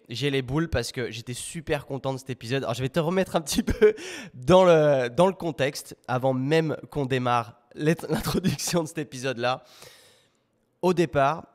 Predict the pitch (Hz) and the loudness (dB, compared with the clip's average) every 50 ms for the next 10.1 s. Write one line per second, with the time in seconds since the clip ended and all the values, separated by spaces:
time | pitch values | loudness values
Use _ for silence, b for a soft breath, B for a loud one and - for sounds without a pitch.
0 | _ - 120 120 143 139 131 123 123 143 143 147 156 151 - - - 143 127 - | _ -10 -4 -2 -2 -2 -2 -4 -4 0 0 2 2 0 -2 -6 -12 -12 -10 -8
1 | 165 170 - - 160 147 156 156 - 143 - - - 160 139 135 123 117 113 107 | -8 -6 -4 -2 -2 0 0 0 0 -2 -2 -2 -4 -4 -2 0 0 0 0 -2
2 | 104 98 95 92 90 85 - - _ _ _ - - - 120 120 131 127 147 147 | -2 -4 -6 -8 -10 -12 -14 -18 _ _ _ -20 -18 -12 -8 -6 -2 -2 -2 -2
3 | 143 147 123 120 110 120 123 123 - - _ _ _ - 117 110 107 131 127 120 | -2 -2 -4 -4 -4 -6 -8 -8 -10 -12 _ _ _ -14 -10 -8 -4 -4 -4 -4
4 | 113 - - 156 147 - - 151 147 135 - 123 127 127 131 143 143 - _ _ | -4 -6 -6 -6 -6 -4 -4 -4 -4 -4 -2 -2 -2 0 0 -2 -2 -4 _ _
5 | _ - 110 - - - - 123 135 147 143 - 151 147 151 147 - - 127 - | _ -18 -16 -14 -14 -14 -6 -2 -2 -2 -2 -2 -4 -4 -4 -4 -4 -8 -8 -4
6 | - 147 143 - 139 123 117 123 123 120 117 113 - - 147 143 - - - - | -2 -2 -2 0 -2 0 2 2 2 2 0 -2 -2 -2 -4 -4 -4 -8 -8 -6
7 | 165 151 - - 107 - 98 98 - - 120 123 131 143 - _ B B B B | -4 -4 -4 -8 -10 -10 -10 -10 -10 -8 -8 -8 -8 -8 -10 _ B B B B
8 | B B B B - 135 135 139 151 175 214 - - 123 123 135 123 127 156 175 | B B B B -2 0 2 4 4 2 2 -2 -4 -4 -2 -2 -2 -2 -2 0
9 | 185 175 151 139 123 147 165 156 113 113 113 139 147 139 123 120 107 104 101 98 | 2 2 2 0 0 -2 -4 -4 -6 -8 -2 2 2 2 2 2 -2 -4 -4 -4
10 | 104 - | -4 -6